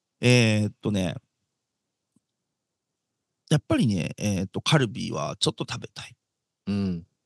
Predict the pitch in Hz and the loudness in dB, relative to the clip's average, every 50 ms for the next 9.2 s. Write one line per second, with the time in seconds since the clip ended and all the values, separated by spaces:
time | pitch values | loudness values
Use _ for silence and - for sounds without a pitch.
0 | _ _ - - - - - 508 - _ - 208 - - - - _ _ _ _ | _ _ -6 -4 0 0 0 0 0 _ -6 -10 -10 -12 -18 -20 _ _ _ _
1 | _ _ _ _ _ _ _ _ _ - - 165 - - 202 180 165 - - 175 | _ _ _ _ _ _ _ _ _ 2 2 2 2 2 -2 -2 -4 -6 -10 -8
2 | - - 202 - 349 - - 320 - 381 370 381 381 349 339 170 - - 120 131 | -4 -2 -2 0 2 0 0 2 2 2 2 2 2 2 2 2 2 2 2 2
3 | 131 123 117 110 107 107 104 98 87 - - - - - 277 277 311 285 180 123 | 4 2 2 0 0 -2 -2 -4 -4 -6 -4 -2 0 0 2 2 2 2 2 2
4 | 120 147 139 123 107 90 95 104 127 151 165 170 151 127 104 95 95 95 95 101 | 2 0 0 0 0 0 0 0 0 2 2 2 2 2 2 2 0 -2 -2 -4
5 | 98 - _ _ _ - - - - - 202 170 - - 160 143 - - 135 - | -4 -6 _ _ _ -8 -4 -2 0 2 2 0 0 -2 -6 -6 -4 -6 -8 -8
6 | - - - - - - - - - 127 - - - 247 302 285 196 147 127 110 | -8 -12 -10 -10 -10 -10 -4 0 2 2 2 4 4 4 6 6 6 6 6 4
7 | 107 - - 269 302 311 330 294 214 123 120 160 170 180 180 165 165 165 175 175 | 4 4 2 2 2 2 2 4 4 4 6 6 6 6 6 6 6 6 6 4
8 | 156 127 117 107 123 135 160 190 190 196 147 107 - - 123 120 123 117 117 107 | 4 4 4 4 2 2 2 2 2 2 2 0 2 2 2 4 4 2 2 0
9 | 101 107 120 117 | 2 2 0 0